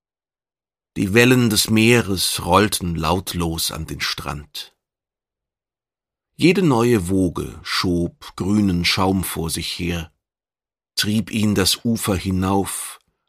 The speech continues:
und hinterließ glitzernde, feuchte Spuren. Die Sonne warf einen Lichtsteg über das aufgewühlte Wasser. Am Ende des Stegs,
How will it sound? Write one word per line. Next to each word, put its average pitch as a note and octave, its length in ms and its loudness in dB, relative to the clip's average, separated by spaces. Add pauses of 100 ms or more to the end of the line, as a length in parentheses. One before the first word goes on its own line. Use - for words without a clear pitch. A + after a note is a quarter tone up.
(140)
und F2+ 120 -6
hinterließ G#2 640 -2
glitzernde, F2 720 0
feuchte F#2 540 -4
Spuren. F2 640 -8 (2000)
Die A#2 120 2
Sonne E3+ 420 4
warf E3 320 2
einen C3+ 300 0
Lichtsteg - 920 -2
über - 200 -14
das - 180 -6
aufgewühlte D#2 680 -8
Wasser. D2 320 -6 (840)
Am E2+ 140 -6
Ende G2 320 0
des G2+ 180 -2
Stegs, - 640 -6